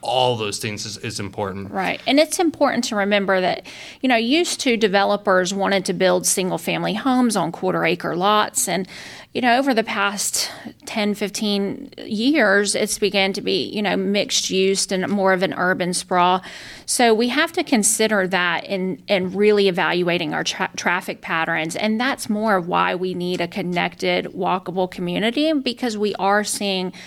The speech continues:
Speaker 2: much higher density than we used to see.
Speaker 1: Yeah.
Speaker 2: Neighborhoods such as Brandy Mill or Iron Gate or Quail Arbor, you know, it, it was the standard of how development was done.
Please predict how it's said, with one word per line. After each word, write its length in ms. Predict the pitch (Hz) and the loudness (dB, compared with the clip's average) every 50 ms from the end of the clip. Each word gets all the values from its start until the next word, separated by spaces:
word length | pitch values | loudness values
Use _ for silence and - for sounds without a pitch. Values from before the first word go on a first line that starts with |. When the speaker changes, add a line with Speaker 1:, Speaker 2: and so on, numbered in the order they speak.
| - - - - - | -18 -20 -18 -10 -4
Speaker 2:
much 260 | 202 208 202 - - | -2 0 0 0 -2
higher 400 | - - 208 190 190 196 190 185 | -4 -2 0 0 2 2 0 0
density 680 | 175 185 175 185 180 - - 202 190 180 180 180 175 175 - - - - _ | 0 -2 -4 -4 -4 -4 -4 -2 -2 -2 -2 -2 -4 -8 -12 -20 -20 -12 _
than 180 | - 220 214 202 | -4 -2 0 2
we 80 | 208 208 | 2 2
used 380 | 196 180 196 202 214 - - | 2 2 0 0 0 0 0
to 80 | - 180 | -2 -2
see. 380 | - - - - 117 131 101 | -2 -2 -2 -2 -4 -4 -4
Speaker 1:
Yeah. 60 | - 202 | -2 0
Speaker 2:
Neighborhoods 540 | 202 - 202 190 190 196 220 190 175 170 | 0 2 2 2 2 2 2 0 0 0
such 240 | - - 196 - - | 0 0 0 -2 -2
as 100 | 190 185 | -4 -4
Brandy 420 | 180 185 190 196 208 208 196 190 185 | -4 -2 0 2 2 2 2 0 0
Mill 280 | 180 180 175 175 175 | 0 0 0 2 2
or 140 | 190 190 151 | 0 0 2
Iron 420 | 151 185 202 202 202 196 190 190 | 2 2 2 2 0 -2 -4 -2
Gate 280 | 175 185 175 175 170 170 | -2 0 0 2 2 0
or 100 | 175 170 | -2 -4
Quail 260 | 175 - 220 190 175 | -2 0 0 2 4
Arbor, 500 | 180 190 214 220 226 190 190 180 175 175 175 - - - - - - | 4 4 4 4 4 4 2 2 0 0 -2 -8 -16 -16 -16 -14 -8
you 80 | - 214 | -4 0
know, 160 | 208 190 190 196 | 2 2 4 4
it, 260 | 190 180 185 - - | 2 2 2 2 2
it 220 | 220 220 208 147 | 4 4 4 2
was 400 | 170 190 214 196 202 180 190 - | 4 4 4 4 4 2 0 -2
the 100 | - 202 | -2 -2
standard 500 | 185 - - 202 190 214 226 208 185 175 | -2 0 0 2 2 2 4 4 2 2
of 100 | 185 175 | 0 0
how 180 | 190 185 175 180 | 0 0 0 0
development 480 | 165 180 165 175 165 139 117 - - | 0 0 0 2 2 2 0 -2 -2
was 160 | 104 175 175 175 | -2 -2 -2 0
done. 420 | 175 180 165 165 160 135 131 131 | 2 2 2 2 2 0 -2 -4